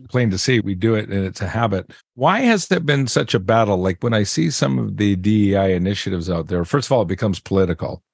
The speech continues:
right? Everything becomes political. E S G, everything becomes political in this country. But it doesn't have to be. But there's some real advantages to having a diverse workplace. What are some of the big advantages that you've seen in your experience by having a robust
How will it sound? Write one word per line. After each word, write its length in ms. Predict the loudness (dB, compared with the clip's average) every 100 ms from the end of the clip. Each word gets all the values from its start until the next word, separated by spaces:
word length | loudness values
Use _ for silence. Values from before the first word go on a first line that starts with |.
| -10
right? 200 | -6 -6 -2
Everything 340 | 0 2 2 0
becomes 320 | 0 -2 -4
political. 380 | -4 -4 -2 0
E 120 | 2
S 120 | 2
G, 420 | 0 0 2 0 -2
everything 460 | -4 -2 0 0 -2
becomes 340 | -2 -4 -6
political 420 | -4 -4 -2 -4
in 120 | -2
this 180 | -2 -4 -10 -6
country. 360 | -6 -4 -8 -8 -18 -2
But 260 | 2 2 0
it 100 | 0
doesn't 280 | 2 2 -4
have 300 | -4 -6 -4
to 100 | -2
be. 240 | 0 0
But 240 | 0 -4
there's 180 | -2 -2
some 180 | 0 2
real 180 | 4 4
advantages 840 | 2 0 2 2 0 -2 -2 -2
to 180 | -2 0
having 260 | 2 2 2
a 80 | 0
diverse 420 | 0 0 0 0
workplace. 400 | -2 0 -2 -2
What 140 | -4
are 60 | -2
some 180 | -2 0
of 60 |
the 140 | 0 -2
big 220 | 0 0
advantages 720 | 2 2 0 -2 -2 -4 -6 -4
that 360 | 2 2 2 -2
you've 320 | 2 2 2
seen 400 | 0 0 -2 -4
in 200 | -4 -2
your 180 | 0 0
experience 560 | -4 -4 -2 -2 -6
by 320 | -2 2 2
having 280 | 2 0 2
a 140 | 0 -2
robust 800 | 0 0 2 0 0 -2 -10